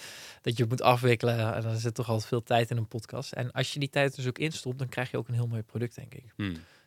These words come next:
Speaker 1: Dus, eh,
Speaker 2: Veel voorbereiden, veel
Speaker 1: ik
Speaker 2: lezen.
Speaker 1: bereid, ik bereid heel veel voor. Ik lees heel veel. Ik kan natuurlijk ook heel snel lezen. Dat heb ik je net, eh, laten horen.
Speaker 2: <laughs>
Speaker 1: Ehm,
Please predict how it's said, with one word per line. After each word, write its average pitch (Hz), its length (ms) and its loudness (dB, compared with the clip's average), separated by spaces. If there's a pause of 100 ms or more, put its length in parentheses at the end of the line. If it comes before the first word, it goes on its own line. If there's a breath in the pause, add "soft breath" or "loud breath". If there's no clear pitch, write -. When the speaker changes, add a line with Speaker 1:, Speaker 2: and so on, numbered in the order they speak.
Speaker 1:
Dus, 117 340 -4
eh, 113 500 -2
Speaker 2:
Veel 110 120 -4
voorbereiden, 90 580 -2
veel 92 180 -6
Speaker 1:
ik 87 60 -6
Speaker 2:
lezen. 123 140 -2
Speaker 1:
bereid, 135 380 4
ik 139 120 -4
bereid 135 200 4
heel 143 200 6
veel 139 140 -2
voor. 156 220 4
Ik 135 80 0
lees 143 260 4
heel 165 160 0
veel. 156 240 0
Ik 139 80 -4
kan - 120 -2
natuurlijk 120 260 -4
ook 107 80 -8
heel 123 80 4
snel 110 220 -4
lezen. 139 320 4
Dat 135 100 0
heb - 80 -6
ik - 60 -20
je - 60 -8
net, 131 240 2
eh, 135 120 6
laten 127 240 6
horen. 127 400 4
Speaker 2:
<laughs> - 560 -2
Speaker 1:
Ehm, 131 540 6